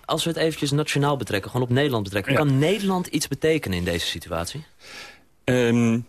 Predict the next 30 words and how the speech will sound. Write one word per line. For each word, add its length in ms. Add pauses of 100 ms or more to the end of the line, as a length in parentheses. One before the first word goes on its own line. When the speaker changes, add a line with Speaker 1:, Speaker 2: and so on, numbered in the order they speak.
(160)
Speaker 2:
ja, 300
Nederland 460
kan 220
helpen 340
waar 160
het 120
gaat 340
om, 380
eh, 140
bijvoorbeeld 580
die 180
communicatieapparatuur... 1160
waar 160
de 80
Syrische 420
oppositie 500
om 120
vraagt... 460 (460)
En 280
er 80
zijn, 300
eh, 100
er 180
is 80
een 80
heel 140
netwerk 540
opgezet 460
van 460
burgerjournalisten... 1120